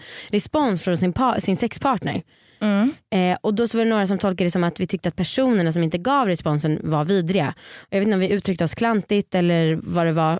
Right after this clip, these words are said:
Speaker 1: men, eh, det var inte riktigt det vi menade.
Speaker 2: Nej.
Speaker 1: Och sen så var det någon som skrev så här: "Ja, men jag har själv länge haft ett, eh, problem med att jag är tyst, för jag känner sån otrolig prestationsångest. Det är så normaliserat med porr och tjejerna stönar jättemycket under sex.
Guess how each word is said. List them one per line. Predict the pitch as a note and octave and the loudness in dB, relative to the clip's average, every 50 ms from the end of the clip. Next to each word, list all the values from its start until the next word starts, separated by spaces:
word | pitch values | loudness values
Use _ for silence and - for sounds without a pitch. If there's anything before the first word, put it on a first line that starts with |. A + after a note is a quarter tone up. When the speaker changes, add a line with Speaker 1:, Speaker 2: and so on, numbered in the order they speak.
| _ - | _ -4
Speaker 1:
men, | F#3 F3+ F#3+ G3 F#3+ F3+ F3+ F#3 F3+ | -2 0 2 2 2 2 2 2 0
eh, | F3+ F3 | 0 0
det | E3+ F#3 | 0 0
var | G#3 | 0
inte | G#3 - G3+ G3 _ _ - | 0 0 -4 -6 _ _ -4
riktigt | G#3 G#3+ F#3+ F#3+ F3+ - F3+ F#3 | -2 0 0 -2 -4 -2 -2 0
det | G#3+ B3+ C4+ C4+ C4+ A#3+ G#3+ _ _ _ _ _ - | 2 4 4 4 2 0 -2 _ _ _ _ _ -2
vi | G#3+ G#3 | 0 2
menade. | G#3+ A#3+ A#3+ G#3 G3+ A#3+ A#3+ F3 E3 E3 - | 4 4 4 4 2 2 2 0 0 -4 -4
Speaker 2:
Nej. | - - - A2+ G2 - - - - - - | -4 -4 -2 -2 -2 -4 -6 -10 -14 -16 -6
Speaker 1:
Och | - A3 | -2 0
sen | A3 A3+ A3 | 0 2 2
så | G#3+ | 2
var | G#3+ G#3+ | 2 2
det | G#3 | 2
någon | G#3 F#3+ | 2 2
som | F#3+ F#3+ | 0 0
skrev | - G3+ F#3 F3+ | 0 0 0 0
så | - F#3 | 0 0
här: | E3+ E3 D#3+ D#3+ - | 2 2 2 0 0
"Ja, | - G3 | 0 0
men | G3 F#3+ F#3+ F#3+ | 0 2 2 2
jag | G3+ | 0
har | G3 | 0
själv | - - A3+ A3+ A3+ | 0 0 0 2 2
länge | G#3 G3 F#3+ F3+ | 2 2 2 2
haft | F3 - - | 0 0 -2
ett, | F3+ E3 - - | -4 -4 -4 -4
eh, | - F3+ F3+ F3+ F3 F3 F3+ - | -2 -2 0 0 0 0 -2 -2
problem | F#3 E3+ E3 E3+ E3 E3 | -2 0 2 2 2 2
med | D#3+ | 0
att | D#3+ - | 0 -2
jag | F3 | -4
är | |
tyst, | D#3+ - C4 C4 A#3 - | -2 0 0 0 0 0
för | - F#3 | -2 -4
jag | F3 - | -2 0
känner | F3 D#3+ D#3 D3+ | 0 0 0 0
sån | - D#3+ - - | 0 -2 0 0
otrolig | F3 E3 - E3+ D#3+ D#3+ D#3 | -2 -2 0 0 0 0 0
prestationsångest. | - E3 - E3+ - A#3+ A#3 G#3 F3 - - G3 F#3+ F#3+ F#3+ F#3+ G3+ G3 - - - - - - - - - | -2 -2 -2 -2 0 2 0 0 0 0 0 2 2 2 2 2 0 -2 -4 -8 -12 -16 -14 -16 -16 -8 -6
Det | F#3 | -2
är | E3 | 0
så | F#3 | 2
normaliserat | F3 E3+ E3+ E3+ E3 E3 D#3 - F3+ E3 D#3+ | 2 2 2 2 2 2 0 0 0 0 0
med | D#3+ D#3 | 0 -2
porr | - - F3+ F3 F3 E3+ D#3+ E3 | 0 0 2 2 2 2 2 0
och | D#3 | 0
tjejerna | D#3+ E3+ D#3 D#3 D3+ | 2 2 2 2 0
stönar | D3+ - F3+ E3 D#3 D#3 D#3 | 0 0 0 0 2 2 2
jättemycket | D#3 E3 - - D#3 D#3+ D#3 - - D3+ | 0 0 -2 0 0 0 0 0 0 0
under | D3+ D3+ D3 | 2 2 0
sex. | D3 - D#3 C#3+ D#3+ - - - - - | 0 0 0 -2 -2 -2 -6 -10 -10 -10